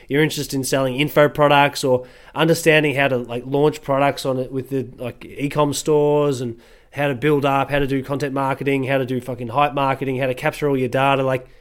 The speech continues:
she's a genius. And we're, like, we've had so many people on the podcast, and I, I, I know I'm a bit of a fanboy by saying this, but if you're really, really interested in how to win on the internet,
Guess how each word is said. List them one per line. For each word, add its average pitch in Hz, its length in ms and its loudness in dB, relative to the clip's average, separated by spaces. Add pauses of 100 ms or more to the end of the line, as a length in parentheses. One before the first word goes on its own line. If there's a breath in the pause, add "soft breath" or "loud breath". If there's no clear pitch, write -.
(560 soft breath)
she's 165 360 4
a - 20 -4
genius. 143 680 0 (120)
And 127 580 -2 (320 soft breath)
we're, 147 180 -2
like, 131 240 -6
we've 156 120 0
had 180 140 2
so 156 140 2
many 156 120 -2
people 147 220 -2
on 135 60 -4
the 131 80 -6
podcast, 127 580 -2
and 131 100 -2
I, 131 240 -2
I, 123 160 -10
I - 20 0
know 139 200 2
I'm 139 80 2
a - 0 -
bit 123 140 -4
of 113 80 -8
a - 40 -8
fanboy 127 500 0
by 113 120 -2
saying 123 340 -4
this, 123 180 -6
but - 280 -6 (500 soft breath)
if 131 160 -8
you're 139 120 0
really, 165 340 6
really 156 220 2
interested 139 500 -4
in 131 220 -4
how - 320 -2
to 135 80 -2
win 127 220 -2
on 131 100 0
the 120 120 -4
internet, 151 580 0